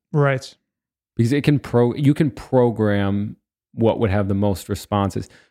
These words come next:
Speaker 2: because there's science behind it. I mean, there's this color, having a bright color on something draws your eye to that faster. People like, during s-, certain times, people like more simplistic. I mean, look at the times. In the nineties, logos were very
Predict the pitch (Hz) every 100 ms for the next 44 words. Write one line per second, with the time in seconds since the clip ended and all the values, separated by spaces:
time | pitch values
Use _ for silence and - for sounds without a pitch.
0 | _ 131 131 180 - 196 214 107 - 85
1 | 90 101 - - 110 107 104 90 - -
2 | 113 - - 120 117 113 107 117 110 -
3 | 104 107 - 107 101 101 98 98 98 95
4 | 101 95 - 95 92 95 98 95 98 101
5 | 92 98 95 92 92 92 98 92 - -
6 | 92 87 - 92 90 87 - _ _ _
7 | _ 110 110 101 98 95 92 - _ _
8 | _ _ _ _ _ _ _ 147 127 113
9 | - - - - - 143 135 123 117 113
10 | 107 - 107 104 101 95 101 98 - 104
11 | 107 - 95 147 131 120 143 160 - -
12 | 120 98 98 - _ _ 120 120 117 117
13 | 131 135 110 113 107 110 107 - - 107
14 | 104 101 98 95 101 98 98 95 95 92
15 | 85